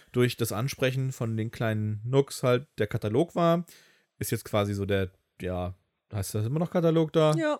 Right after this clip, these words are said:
Speaker 1: Ja, genau. Das ist ganz unpersönlich am Automaten, weil immer mehr Jobs wegrationalisiert werden.
Speaker 2: Aber
Speaker 1: Auch
Speaker 2: in Automaten gab's früher auch hinten stehend. Auch in New Leaf.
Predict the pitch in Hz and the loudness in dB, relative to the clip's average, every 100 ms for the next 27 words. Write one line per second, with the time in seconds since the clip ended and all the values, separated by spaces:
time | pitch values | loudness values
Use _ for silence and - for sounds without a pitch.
0 | - 104 95 95 101 87 87 - - - | -4 -2 -4 -4 -6 -4 -6 -10 -20 -20
1 | - _ - 110 110 113 - 135 139 135 | -20 _ -6 -4 -6 -8 -4 -2 -2 -6
2 | 123 120 120 113 117 101 107 98 - 127 | -4 -2 -2 -4 -6 -6 -4 -4 -6 -4
3 | 101 117 110 107 107 - 117 127 - 127 | -4 -2 -2 0 -2 -2 -2 -4 -4 -2
4 | 120 117 127 - 120 123 139 262 269 202 | -2 -2 -2 0 0 0 0 0 0 0
5 | 247 247 233 240 269 262 - 311 262 226 | -2 -2 -4 -4 -8 -10 -6 -4 -2 -4
6 | 233 226 - 220 - 208 214 233 - 226 | -6 -10 -10 -16 -14 -12 -12 -14 -12 -10
7 | 247 220 220 220 208 208 | -8 -6 -6 -6 -8 -12